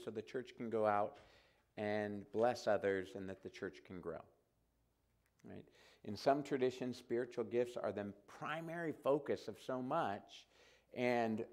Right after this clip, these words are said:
you know, from talking to brothers and sisters who are active in those traditions, it also becomes one of the greatest means of building up ego rather than blessing others, right? They, people can get so wrapped up on having spiritual gifts and using spiritual gifts,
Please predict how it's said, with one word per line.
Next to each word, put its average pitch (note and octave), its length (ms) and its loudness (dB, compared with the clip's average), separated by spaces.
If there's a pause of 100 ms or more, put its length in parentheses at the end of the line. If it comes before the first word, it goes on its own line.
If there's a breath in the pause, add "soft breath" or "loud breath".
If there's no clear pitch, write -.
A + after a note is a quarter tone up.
(140)
you B2 120 -2
know, A2+ 420 2 (200)
from A2+ 120 -8
talking A#2 300 -4
to A#2 80 -6
brothers A#2 340 2
and G#2+ 100 -10
sisters B2 340 -8
who G#2+ 140 -6
are G#2 220 0
active C#3 380 -4
in G#2+ 80 -6
those G#2+ 180 -6
traditions, B2 540 -6
it A#2 80 0
also A#2+ 300 4
becomes A2 540 -4 (380 loud breath)
one A#2 160 -2
of G#2 80 -4
the G#2+ 80 0
greatest A2+ 460 2
means A2 420 0
of G2+ 80 -4 (260)
building A#2+ 380 2
up G2+ 200 0 (100)
ego C3 640 2 (960)
rather F#2 280 -2
than F2+ 160 -8
blessing E2 420 -4
others, - 240 -12 (800 soft breath)
right? F2 240 0
They, G2 120 0
people A2+ 340 -4
can A2 140 -4
get A2 160 -2
so B2+ 140 4
wrapped A#2+ 360 4
up B2 180 2
on G2 140 2
having B2+ 440 2
spiritual A#2 460 -2
gifts G#2+ 340 0
and F#2 220 -8
using C#3 440 2
spiritual A#2+ 500 -4
gifts, A2 400 -2